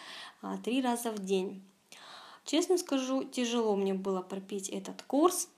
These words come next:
больше потому, что есть у меня такая черта, как только мне становится лучше, я сразу бросаю все пить.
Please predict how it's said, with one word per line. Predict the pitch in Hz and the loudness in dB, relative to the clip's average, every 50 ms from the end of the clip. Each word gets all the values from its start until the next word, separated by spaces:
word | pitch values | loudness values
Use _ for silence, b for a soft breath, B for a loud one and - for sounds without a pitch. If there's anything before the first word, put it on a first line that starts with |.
| _ _ _ _ _ _ _ _ _ _ _ _ _ _ _ - - - | _ _ _ _ _ _ _ _ _ _ _ _ _ _ _ -14 -10 -2
больше | 214 226 240 233 226 208 - - - 208 196 196 | 2 4 4 4 4 4 2 2 2 2 2 0
потому, | 196 202 196 - 214 208 214 226 262 302 359 381 339 | 0 -4 -2 -2 -2 -2 0 0 2 4 4 4 4
что | - - - - - 233 233 226 214 | 2 -2 -6 -4 -2 0 2 2 2
есть | 214 214 226 233 233 - - | 2 2 0 -2 -2 -2 -2
у | 214 | -2
меня | 208 202 | -2 -2
такая | 196 202 190 - 202 196 | -2 -4 -6 -6 -8 -8
черта, | 190 - - 202 - - 233 254 285 311 349 349 302 - | -8 -8 -10 -10 -6 0 2 4 4 4 2 0 -4 -6
как | - 240 | -10 -6
только | - 254 240 240 - 220 | -2 -2 -2 -2 -2 -2
мне | 214 214 214 | -2 0 -2
становится | 208 208 - - 214 208 202 196 190 190 - - 202 | -2 -4 -6 -6 -4 -4 -4 -4 -6 -6 -6 -4 -2
лучше, | 214 254 302 294 - 247 | -2 -2 -2 -2 -4 -4
я | 214 202 190 | -4 -4 -6
сразу | 196 - 202 226 240 240 214 | -6 -6 -4 -4 -4 -4 -6
бросаю | 196 185 190 - - 208 214 214 | -6 -6 -6 -6 -4 -4 -6 -6
все | 208 - - 208 | -6 -8 -8 -10
пить. | 196 - - - 202 - - | -10 -10 -10 -10 -10 -12 -14